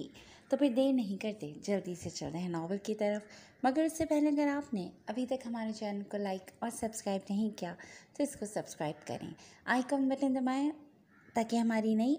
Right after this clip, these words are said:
और म्यारी वीडियोज़ आपको सबसे पहले देखने को मिले। तो चलते हैं कहीं प्यार ना हो जाए की एपिसोड सेवेंटी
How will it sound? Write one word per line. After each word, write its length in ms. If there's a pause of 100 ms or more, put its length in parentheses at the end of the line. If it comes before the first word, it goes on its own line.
(100)
और 80
म्यारी 320
वीडियोज़ 320 (200)
आपको 300
सबसे 320
पहले 320
देखने 300
को 120
मिले। 240 (420)
तो 60
चलते 340
हैं 220 (120)
कहीं 200
प्यार 280
ना 100
हो 180
जाए 240 (180)
की 80 (440)
एपिसोड 340
सेवेंटी 480